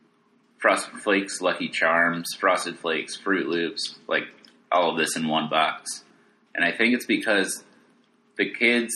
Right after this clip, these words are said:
that ate these cereals as a kid and would mix them are now working at these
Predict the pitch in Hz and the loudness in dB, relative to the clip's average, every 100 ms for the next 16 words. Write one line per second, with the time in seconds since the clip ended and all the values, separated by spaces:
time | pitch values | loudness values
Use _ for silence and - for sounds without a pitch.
0 | 98 85 - 113 127 101 98 107 107 98 | -2 -2 0 0 0 -2 -2 0 2 2
1 | 95 87 - - 110 101 73 80 78 - | 0 -4 -10 -4 0 0 0 -2 -6 -2
2 | 101 107 - 80 76 76 - _ _ - | -2 -2 -2 -4 -4 -6 -12 _ _ 0
3 | 82 71 71 95 110 104 95 82 - | 2 2 2 2 2 2 2 0 -4